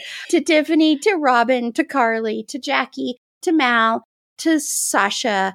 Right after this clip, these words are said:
thank you so much for all your continued support. We've got some great stuff coming soon. Right now, if you haven't yet, go vote for the romantic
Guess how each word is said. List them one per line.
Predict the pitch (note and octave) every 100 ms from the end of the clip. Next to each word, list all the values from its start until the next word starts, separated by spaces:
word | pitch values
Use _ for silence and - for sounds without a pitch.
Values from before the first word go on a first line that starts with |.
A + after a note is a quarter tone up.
| _ -
thank | B3 C4
you | C#4+
so | C4 - D#4 D4+
much | C#4 C4+ - - -
for | A#3 A#3 G#3+
all | A3+ A#3
your | G#3+
continued | A3 G#3+ A3 G#3 G3
support. | - G#3+ - D4 C#4 -
We've | A3
got | G#3 G3+
some | - F#3+
great | F#3 F#3+ A3+ A3 A3 - - _
stuff | - A3+ G#3 G3+ -
coming | - G#3 G3+
soon. | G3 - A#3 A3+ G#3+ _ _ _ -
Right | G#3 -
now, | A3+ A#3+
if | A#3
you | G#3+
haven't | G#3+ A#3 C4+ A#3
yet, | C#4 C#4+ - _ _ _ -
go | B3 C4
vote | B3 B3 C4+ -
for | - B3
the | A#3+
romantic | A3 G#3+ G#3+ A#3 C#4 B3 B3